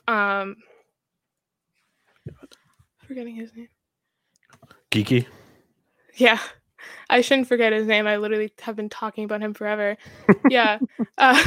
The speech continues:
Speaker 1: <laughs>
Speaker 2: You're good.
Speaker 1: Geeky, who I'm actually really excited for. Um, he was, like, my favorite signing so far, and I would really like to see him playing that three C line. But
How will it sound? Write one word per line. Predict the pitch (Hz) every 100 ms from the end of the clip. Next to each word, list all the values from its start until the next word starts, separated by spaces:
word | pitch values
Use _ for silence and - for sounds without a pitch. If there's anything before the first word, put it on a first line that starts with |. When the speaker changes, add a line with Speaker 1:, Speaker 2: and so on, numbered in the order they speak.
| - - - _
Speaker 1:
<laughs> | _ _ - -
Speaker 2:
You're | 127
good. | 107 104
Speaker 1:
Geeky, | 220
who | 233
I'm | 233
actually | 240 262 277 254
really | 247 240 240
excited | 240 226 214 202
for. | - 185 - - _ _ _ _
Um, | 220 202 196 190 - - 240 _ _ _ _ _ _ - _
he | - 226
was, | 214 202 202 -
like, | 208 196 214
my | 196
favorite | - 196 190 190 -
signing | - 208 190 190
so | 208 208
far, | - 78 110 226 - _ _ 220
and | 208 196 196 196 - _ _
I | 208 208
would | 208
really | 202 190
like | 196 208
to | 214
see | - -
him | - - 226
playing | 202 202 214
that | 214 -
three | 247
C | 247 240
line. | - 247 254 - _ - - _ _
But | 240 247 208 185